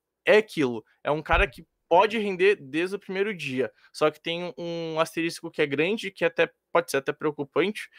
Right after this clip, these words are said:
mas é um cara que, na minha opinião, é um nome bom, é um nome que eu pegaria, é um nome que eu gosto muito, sabendo dos riscos, e pra mim é um nome que, cara, vai produzir desde a week um, ele vai tá lá, conseguir seu sexo, sua pressão, e nem só isso, é um cara que quando chega, consegue,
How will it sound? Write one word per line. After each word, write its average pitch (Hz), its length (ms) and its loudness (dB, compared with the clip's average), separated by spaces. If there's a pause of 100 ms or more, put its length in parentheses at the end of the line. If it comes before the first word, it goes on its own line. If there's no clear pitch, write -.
(220)
mas 143 180 2
é 156 80 6
um 160 100 2
cara 156 380 4
que, 165 160 -10
na 165 80 -2
minha 160 160 -6
opinião, 156 460 -2
é 151 40 4
um 170 140 0
nome 160 260 0
bom, 139 280 2
é - 20 4
um 175 120 0
nome 160 220 0
que - 80 -10
eu 160 80 2
pegaria, 139 560 2
é 165 80 6
um 170 120 2
nome 160 180 0
que - 60 -8
eu 156 80 -4
gosto 147 260 0
muito, 214 640 0 (180)
sabendo 180 440 2
dos 180 340 -8
riscos, 226 500 -4 (320)
e - 100 -20
pra 214 220 4
mim 180 140 2
é 185 60 4
um 185 160 0
nome 180 180 -2
que, - 120 -20
cara, 156 200 4
vai 135 160 2
produzir 139 460 -8
desde 147 320 0
a 151 40 8
week 151 300 -2
um, 135 160 -2
ele 143 140 -2
vai 135 100 4
tá 160 140 -4
lá, 143 400 6
conseguir - 300 -8
seu 131 140 -2
sexo, - 520 0
sua 135 80 2
pressão, 156 440 -2 (300)
e 147 60 -6
nem 160 100 -2
só 196 140 0
isso, 170 200 0
é 139 40 0
um 135 80 -4
cara 143 260 2
que - 160 -16
quando 160 320 -6
chega, 165 480 2 (220)
consegue, 147 500 0